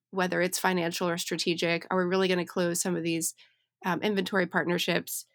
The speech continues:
And so we had to just think differently about the reality that changed, you know, in a matter of,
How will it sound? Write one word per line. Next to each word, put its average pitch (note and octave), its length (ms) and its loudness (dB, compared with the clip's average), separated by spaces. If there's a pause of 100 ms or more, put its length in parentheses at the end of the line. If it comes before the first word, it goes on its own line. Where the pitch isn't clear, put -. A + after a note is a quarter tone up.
(120)
And - 100 -2
so B3 120 2
we B3+ 80 2
had C4+ 120 0
to A#3 60 -8
just B3 160 0
think A#3 180 0
differently F#3 400 2
about E3 380 0 (100)
the G3+ 240 0
reality F3 500 2
that D#3 160 -2
changed, E3 500 0 (160)
you G3+ 100 2
know, E3 140 4
in E3 80 0
a D#3+ 40 -2
matter D#3+ 320 0
of, - 140 -8